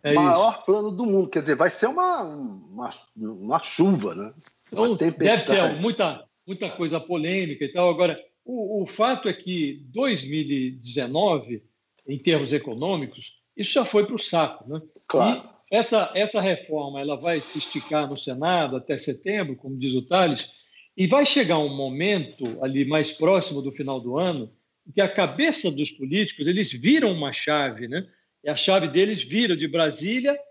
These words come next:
Speaker 1: pra eleição municipal, que é a eleição municipal no ano que vem. Então, o cara já não se preocupa mais com votação em Brasília. E essa, essa virada de chave,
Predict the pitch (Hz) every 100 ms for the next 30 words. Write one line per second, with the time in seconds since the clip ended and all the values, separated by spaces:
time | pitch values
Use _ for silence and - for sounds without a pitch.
0 | _ - 214 226 220 226 233 233 - 262
1 | 190 196 143 - 127 139 131 151 151 156
2 | 165 180 190 196 190 220 156 160 120 -
3 | _ _ _ 262 311 311 311 359 320 330
4 | 269 - 170 147 302 - 143 165 220 -
5 | 170 156 131 - _ _ _ 120 185 185
6 | 135 - - 185 160 143 120 - 156 185
7 | 143 143 120 - _ _ 147 151 - -
8 | - 277 311 - - 196 160 151 - 208
9 | 240 196 139 156 147 147 135 123 - -
10 | 190 208 156 117 123